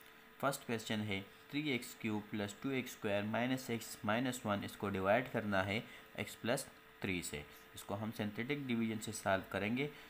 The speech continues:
तो synthetic division में सबसे पहले आप इस सब के जो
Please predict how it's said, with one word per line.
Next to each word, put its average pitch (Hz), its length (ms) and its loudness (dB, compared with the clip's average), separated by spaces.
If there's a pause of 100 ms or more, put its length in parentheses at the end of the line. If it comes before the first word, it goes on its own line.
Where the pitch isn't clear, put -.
तो 117 60 -6
synthetic 123 540 0
division 117 320 6
में 110 140 2
सबसे 107 320 -2
पहले 120 360 2
आप 92 320 4 (320)
इस 117 220 -6
सब 139 240 2
के 139 140 0
जो 107 180 2